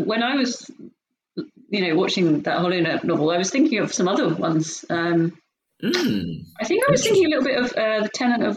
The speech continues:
Speaker 1: Wilfell Hall, which is one of the,
Speaker 2: Mm.
Speaker 1: one of the, one of the Bronte sisters, I think. Um,
Speaker 2: Mm.
Speaker 1: and, um, I mean, the thing is, it's that time period where there was a lot of literature about, like, the crazy woman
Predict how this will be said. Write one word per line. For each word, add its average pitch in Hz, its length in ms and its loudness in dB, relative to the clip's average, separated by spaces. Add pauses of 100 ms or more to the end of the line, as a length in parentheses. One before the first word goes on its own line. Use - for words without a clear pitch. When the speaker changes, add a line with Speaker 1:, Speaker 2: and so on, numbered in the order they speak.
(160)
Speaker 1:
Wilfell 208 640 0
Hall, 196 500 2 (600)
which - 140 0
is 202 120 2
one 202 120 2
of 190 80 2
the, 175 140 0
Speaker 2:
Mm. - 160 -18
Speaker 1:
one 196 160 0
of 185 160 2
the, 190 80 -4
one 196 140 0
of 185 80 2
the 175 100 2
Bronte 190 520 -2
sisters, 151 400 -4
I 151 80 0
think. 160 460 -2
Um, 175 80 -2
Speaker 2:
Mm. 165 280 0 (800)
Speaker 1:
and, 180 320 0
um, 175 420 0 (300)
I - 40 0
mean, 415 180 2
the 285 80 -2
thing 392 200 2
is, 226 100 -2
it's 214 260 -2
that 277 200 0
time 233 260 0
period 135 240 -2
where 170 120 -2
there 170 120 -2
was 190 140 -2
a 208 100 -6
lot 196 160 0
of 185 80 0
literature 160 680 -2
about, 151 260 -2
like, 160 140 -2
the 180 80 -4
crazy 160 320 -2
woman 165 560 -2